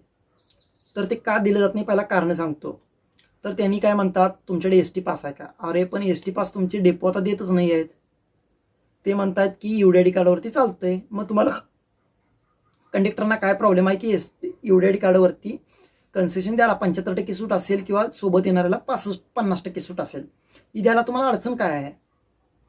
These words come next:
तुम्हाला नेमकं अडचण काय? तुम्ही तुमच्या घरचं देताय का? तुम्ही तुमच्या खिशातलं देताय का? हे माझा प्रश्न आहे. दुसरा म्हणजे तुमचं यूडीआयडी कार्ड ओरिजिनल नाही आहे. तुम्हाला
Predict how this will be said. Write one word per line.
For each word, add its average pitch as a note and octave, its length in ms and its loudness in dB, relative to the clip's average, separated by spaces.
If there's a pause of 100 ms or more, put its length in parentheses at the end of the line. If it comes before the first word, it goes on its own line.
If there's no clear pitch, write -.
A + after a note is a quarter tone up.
(480)
तुम्हाला G#3 220 -6
नेमकं G#3 340 -2
अडचण G#3+ 300 -2
काय? G3 140 0
तुम्ही G3 220 -6
तुमच्या G#3 200 0
घरचं F3+ 260 2
देताय G3 260 -2
का? D3+ 200 -6 (540)
तुम्ही G3 160 -6
तुमच्या G#3+ 200 -2
खिशातलं G#3 300 -6
देताय E3 280 -2
का? D3 180 -4 (420)
हे F#3+ 60 -4
माझा G3 260 0
प्रश्न F#3+ 320 -8
आहे. - 80 -10 (640)
दुसरा G3+ 280 0
म्हणजे A3 540 2 (120)
तुमचं G3+ 240 0
यूडीआयडी G3 260 4
कार्ड G#3+ 180 4
ओरिजिनल F#3+ 440 4
नाही E3+ 240 0
आहे. B2+ 100 -10 (960)
तुम्हाला G3 460 2